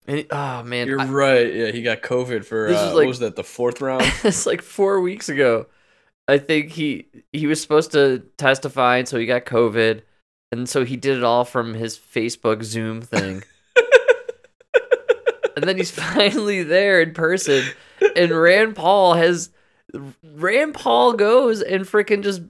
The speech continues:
Speaker 1: <laughs>
Speaker 2: Yeah,
Speaker 1: plays
Speaker 2: he's in trouble, man.
Speaker 1: plays a clip of it, Fauci to himself. I, I think that's, I think that is when a senator does that and says, it literally, he's threatening him.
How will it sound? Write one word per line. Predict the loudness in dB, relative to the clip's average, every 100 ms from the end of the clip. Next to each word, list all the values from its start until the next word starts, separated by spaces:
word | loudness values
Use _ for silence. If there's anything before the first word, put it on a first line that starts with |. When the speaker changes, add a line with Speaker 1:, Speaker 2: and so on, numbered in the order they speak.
| -14
Speaker 1:
<laughs> | -14 -14 -20 _ -12 -12 -12 _ -20 -20 _ _ -12 -8 -8 -6 -10 -8 -10 -10 -10 -8 -8 -8
Speaker 2:
Yeah, | 2
Speaker 1:
plays | 4 4
Speaker 2:
he's | 0
in |
trouble, | -2 -2 -4
man. | -6 -8 -10
Speaker 1:
plays | -2 4 4 2
a | -4
clip | -2 -2 -2
of | -2 -2
it, | -2 -4 -10
Fauci | -2 2 2 0 -4 -4
to | -4
himself. | -2 2 2 4
I, | 4 4 4
I | -2
think | -2 2
that's, | 0 0 -10 -2
I | 0 0
think | 0 -2 0
that | 4 6 4
is | 2 0 -2 _
when | -4 -2 0
a |
senator | -2 0 0 0 0 0
does | 2 2 2
that | 4 4 4
and | 0 -6
says, | -2 2 2 0
it | -4 -6
literally, | -2 0 0 -2
he's | -6 0
threatening | 2 2 0 -6
him. | -6 -8